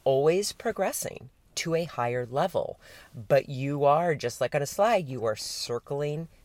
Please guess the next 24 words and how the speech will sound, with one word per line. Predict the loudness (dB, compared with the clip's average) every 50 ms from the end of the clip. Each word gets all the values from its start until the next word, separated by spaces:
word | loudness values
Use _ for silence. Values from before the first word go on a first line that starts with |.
| _ -4
back | -2 0 0 0 -2 -6 -14 -20 -20 -20 -8 -2 -2
around | 0 0 0 -2 -2 -2 -4 -4 -6 -8 -10 -14 -20 -20 -20 -20 -12 -2 0
at | 0 0 2
every | -2 -4 -4 -2 -2 -4 -2
level | 0 2 2 2 4 2 2 2 2 0 -2 -6 -16 -20 -20 -20 -18 -16
to | -12 -6
your | -4 -4 -4
hot | -2 -2 -4 -4 -4
spots. | -12 -6 -4 -4 -4 -4 -6 -10 -10 -10 -10 -14 -20 -20 -20 -12 0 4
And | 6 6 8 8 6 4 2 0 -6
you | -6 -6 -4 -2 -2 -2 0 0 -2 -2 2 6
are | 8 8 10 10 8 6 4 0
back | -4 0 2 4 4 4 2 0
in | -2 0 0
your | 0 -2 0
hot | 2 4 4 4 4
spots | 0 -6 -2 0 2 2 2 0 -2 -4 -4
at | -2 0
a | 0 -2
much | -2 -2 -2 -2 -2 -2 -4 -6 -6 -6 -6
deeper, | -4 -6 -6 0 0 0 0
higher | 2 0 0 0 2 0 -2 -2
level. | -2 -4 -2 -2 -2 -4 -2 0 2 4 4 2 0 -2 _ -20 -20 -20 -20 -20 -20 -20 -20 -20 _ -20 _ -10
However, | 2 6 8 8 10 10 10 10 8 8 6 6 6 4